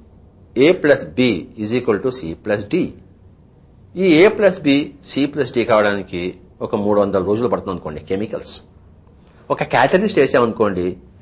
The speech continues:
ఈ మూడు వందల రోజుల్లో జరిగేది మూడు రోజుల్లో జరుగుతుంది.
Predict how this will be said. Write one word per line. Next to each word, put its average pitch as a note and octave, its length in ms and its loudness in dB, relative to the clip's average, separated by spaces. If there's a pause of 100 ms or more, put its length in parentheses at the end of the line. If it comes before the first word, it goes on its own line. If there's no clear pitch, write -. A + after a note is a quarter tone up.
(140)
ఈ E3 100 2
మూడు D#3+ 320 6
వందల G3+ 320 6
రోజుల్లో F#3+ 240 4
జరిగేది C#3 640 2 (120)
మూడు B3 180 2
రోజుల్లో A2+ 260 2
జరుగుతుంది. - 300 -16